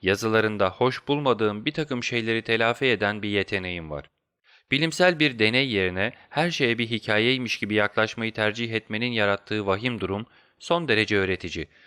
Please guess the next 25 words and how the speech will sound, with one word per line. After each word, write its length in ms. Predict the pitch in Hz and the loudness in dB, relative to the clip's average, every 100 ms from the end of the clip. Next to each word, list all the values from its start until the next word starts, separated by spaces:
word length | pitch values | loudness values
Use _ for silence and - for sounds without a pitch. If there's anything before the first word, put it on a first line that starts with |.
| _ | _
Hatta 420 | - 156 170 160 - | -2 0 2 2 2
ispat 400 | 143 - 175 151 | -4 0 0 2
ve 80 | |
kanıtlar 440 | 135 123 123 - 143 | 2 2 0 0 2
açısından 680 | 117 101 - 92 90 101 131 _ _ | 2 0 -4 -2 0 0 -2 _ _
klasik 480 | - 104 107 170 156 | -2 2 2 0 -2
bile 140 | 135 110 | 2 4
olabilecek 600 | 104 104 107 107 131 131 | 4 2 0 0 0 0
çalışmaların 800 | 104 98 - 104 101 101 113 110 | -2 -2 -2 -2 0 0 0 2
doğma 300 | 107 127 131 | 2 2 -2
şansını 500 | 131 113 - 110 - | -2 -4 -4 -6 -2
tamamen 420 | 120 131 123 117 | -2 0 0 0
yok 280 | 104 95 90 | -2 -4 -6
ediyor. 380 | 80 80 78 _ _ _ _ _ | -6 -6 -8 _ _ _ _ _
Okuyucuyu 640 | 107 113 156 151 156 165 143 | 0 2 2 2 2 0 2
belki 320 | 139 139 139 | 2 0 -2
heyecanlandıracak 1040 | 135 131 127 127 127 127 123 123 113 82 - _ - | 0 2 0 0 -2 0 2 2 2 0 -4 _ -2
ama 240 | 110 101 | 2 4
asla 440 | 92 120 - 101 98 | 2 2 2 2 2
bilgilendirmeyecek 960 | 98 98 101 98 117 127 101 90 98 | -2 -2 0 0 -2 -4 -4 -2 -2
sansasyonel 760 | - 107 107 117 - 123 135 139 | -2 -4 -2 -4 -4 -2 0 2
ayrıntıların 680 | 110 113 110 110 110 113 117 | 2 0 0 -4 -2 0 -2
üzerinde 460 | 104 107 104 107 | -2 -2 0 -2
durabilmek 520 | 104 104 104 117 127 104 | 0 0 -2 -4 -4 -4
için 280 | - 104 | -4 -4